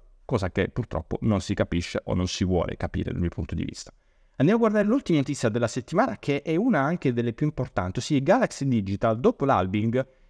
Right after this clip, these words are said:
il venti per cento dell'hash rate di Bitcoin potrebbe andare offline. La cosa importante, eh, da capire è che tutti coloro che fanno mining lo fanno per avere una plusvalenza. Quindi nel momento in cui io faccio mining ad oggi, attorno, dovrebbe costare attorno ai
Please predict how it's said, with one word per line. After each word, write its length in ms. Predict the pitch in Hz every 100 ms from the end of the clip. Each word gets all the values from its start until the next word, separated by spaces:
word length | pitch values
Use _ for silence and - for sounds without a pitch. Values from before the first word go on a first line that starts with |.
| -
il 120 | 123
venti 240 | 202 220
per 160 | - 170
cento 260 | 214 196 127
dell'hash 380 | 131 170 -
rate 260 | 151 131 104
di 60 | 98
Bitcoin 380 | 104 - 190
potrebbe 320 | 202 - 160 220
andare 320 | 151 95 98
offline. 640 | 117 - 107 95 87 98 -
La 120 | 202
cosa 200 | 311 233
importante, 640 | - 120 - 95 90 110 -
eh, 220 | 113 101
da 120 | 104
capire 460 | - 101 95 95 -
è 140 | 110
che 160 | - 110
tutti 240 | 220 -
coloro 300 | 113 113 127
che 100 | -
fanno 260 | - 104 92
mining 480 | 104 95 90 92 107
lo 100 | -
fanno 280 | 95 98
per 400 | 98 98 92 98 - -
avere 500 | - 113 104 101 104 -
una 520 | 120 117 113 110 107 - -
plusvalenza. 760 | 160 156 - 98 87 - - - -
Quindi 240 | - 110 90
nel 80 | 92
momento 300 | 104 147 131
in 80 |
cui 220 | 120 113 104
io 80 |
faccio 260 | 98 92 -
mining 320 | 104 95 90 95
ad 120 | 123
oggi, 260 | 135 139
attorno, 340 | 135 - 101 95
dovrebbe 320 | 98 98 95
costare 400 | 98 92 113 98
attorno 420 | 92 113 104 92 - - -
ai 400 | 101 101 101